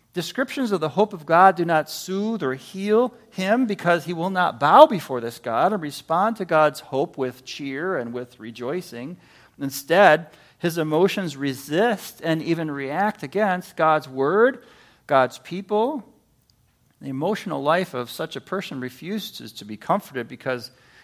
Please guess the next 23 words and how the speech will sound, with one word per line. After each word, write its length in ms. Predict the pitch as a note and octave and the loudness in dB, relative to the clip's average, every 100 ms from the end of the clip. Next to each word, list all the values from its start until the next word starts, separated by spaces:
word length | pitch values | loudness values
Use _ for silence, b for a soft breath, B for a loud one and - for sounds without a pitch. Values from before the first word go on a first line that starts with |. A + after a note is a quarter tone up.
| b | b
God 340 | - C3 B2+ C3 | 0 4 4 4
is 200 | B2 A#2 | -2 -8
the 140 | A#2 | -8
source 460 | - - A#2+ C#3 - | -8 -6 -4 -4 -6
of 140 | A#2 | -2
all 200 | C3 C3 | 0 0
comfort, 440 | C3 B2+ C3+ F3 | 0 -4 -4 -6
and 100 | D3 | -6
they 120 | A2+ C3+ | -6 -4
don't 180 | D3 | -4
want 240 | B2 C#3 C#3 | -2 -2 -4
to 120 | C#3+ | -6
acknowledge 760 | C3+ C#3 D#3+ F#3+ C3 D3+ - - b b | -6 0 2 2 0 -4 -12 -18 b b
that 160 | D3 | -6
there 140 | F#3 D3+ | -2 0
is 260 | F#3 G3+ | 2 0
such 200 | - D#3 | -2 -8
a 60 | F3+ | -6
God. 460 | F3 F#3+ A3+ D3+ G#2+ b b | 0 2 4 2 -4 b b
They've 120 | E3 | -2
rejected 520 | F3+ E3 F#3 G3+ - G#3 | 0 4 6 6 6 2
the 100 | G3+ | 2
Creator. 640 | A3 G3+ B3+ C4+ A2+ G2+ | 2 2 2 2 0 -4